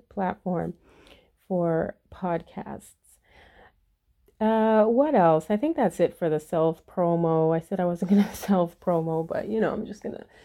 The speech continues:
stick it out there because, you know, I'm not, um, too much on YouTube anymore. I know YouTube doesn't like <laughs> me. Yeah, YouTube does not like me at all. Even after I archived all of my videos and I decided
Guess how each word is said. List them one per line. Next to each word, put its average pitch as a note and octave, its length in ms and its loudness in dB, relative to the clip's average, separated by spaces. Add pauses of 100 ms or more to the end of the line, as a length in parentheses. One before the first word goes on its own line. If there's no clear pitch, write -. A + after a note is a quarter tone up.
(200)
stick - 260 -6
it G3 80 2
out F3 200 2
there E3+ 200 0
because, G3 300 -2
you G#3 80 4
know, G3 160 4
I'm F#3 120 2
not, F3+ 300 0
um, E3 440 -4 (480)
too B3 140 0
much G#3+ 220 2
on F#3 140 2
YouTube F#3+ 380 -2
anymore. F3 540 0
I E3+ 60 0
know F#3+ 140 2
YouTube A3 380 0
doesn't E3+ 280 0
like E3+ 280 0
<laughs> F#3 80 -2
me. G#3 340 6
Yeah, F#3+ 160 0
YouTube G#3+ 420 -2
does G3 220 4
not G3+ 400 4
like E3+ 360 0
me E3 260 -4
at E3 300 -2
all. E3+ 360 2
Even A#3+ 320 0
after G3 380 -4
I F#3 120 -2
archived F3 560 -4
all G3+ 200 0
of G3 120 -4
my F#3 160 -2
videos F3 400 -4
and E3+ 100 -4
I E3+ 80 -4
decided F3 520 -2